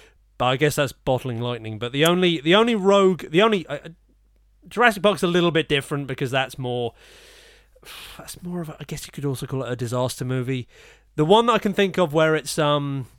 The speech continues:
just the one animal on the loose going after a bunch of people that is just a legitimately good movie. Not so bad it's good, not like,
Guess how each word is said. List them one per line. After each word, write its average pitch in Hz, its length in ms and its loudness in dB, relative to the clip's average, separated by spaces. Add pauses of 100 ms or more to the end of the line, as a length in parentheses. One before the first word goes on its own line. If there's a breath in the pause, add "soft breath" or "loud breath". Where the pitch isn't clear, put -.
(180)
just - 280 -2
the 160 80 4
one 170 320 4
animal 156 320 2
on 135 120 0
the 131 60 -4
loose 131 300 -4
going 127 240 -4
after 123 240 -4
a 127 60 -8
bunch 123 220 -6
of - 80 -12
people 117 320 -8
that 120 100 -12
is 110 160 -10
just - 340 -8
a 113 100 -10
legitimately 131 840 -6 (420)
good 151 460 2 (140)
movie. 107 460 -10 (240 soft breath)
Not 185 240 4
so 208 180 2
bad 170 180 2
it's 156 140 -6
good, 165 240 -4
not 175 180 -4
like, 156 260 -6